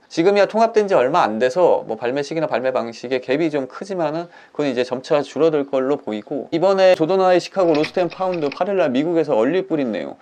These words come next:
한국에서 이제 큰 관심도 없고 많이 알려지지도 않은 것 같은데 저는 내용도 그렇고요. 그리고 시점도 통합 이후에 새로운 약관 이후에 나온 것도 그렇고 굉장히 좀 시사하는 바가 있다고 봅니다.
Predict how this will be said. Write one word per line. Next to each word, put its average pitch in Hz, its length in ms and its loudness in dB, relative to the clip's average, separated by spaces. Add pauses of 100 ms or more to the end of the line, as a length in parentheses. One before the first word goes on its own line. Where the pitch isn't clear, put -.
(120)
한국에서 185 340 0
이제 175 140 -2
큰 202 380 -8
관심도 156 460 -6
없고 135 340 -6
많이 135 220 -4
알려지지도 156 680 -6
않은 127 180 -8
것 151 60 -8
같은데 143 420 -10 (480)
저는 190 640 0
내용도 196 520 2
그렇고요. 113 460 -4
그리고 117 220 -6
시점도 175 540 -6
통합 196 340 0
이후에 139 600 0 (120)
새로운 170 300 -6
약관 120 500 -4
이후에 123 540 0 (140)
나온 117 300 -4
것도 117 240 -6
그렇고 - 520 -12 (360)
굉장히 185 280 0
좀 170 100 0
시사하는 208 500 -4
바가 156 220 -2
있다고 143 280 -6
봅니다. - 280 -14